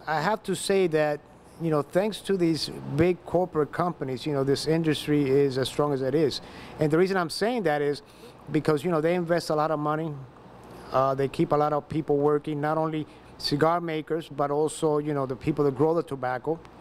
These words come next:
Uh, so we, we need those big corporates to, to be very strong and, uh, and, uh, you know, keep producing cigars and investing money, not only in stores, but in the fields also.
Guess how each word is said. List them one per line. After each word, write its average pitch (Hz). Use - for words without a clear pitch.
Uh, 156
so 165
we, 170
we 185
need 233
those 185
big 175
corporates 147
to, 147
to 143
be 151
very 165
strong 156
and, 135
uh, 127
and, 139
uh, 135
you 160
know, 131
keep 160
producing 151
cigars 143
and 127
investing 135
money, 143
not 147
only 160
in 143
stores, 190
but 147
in 147
the 143
fields 147
also. 156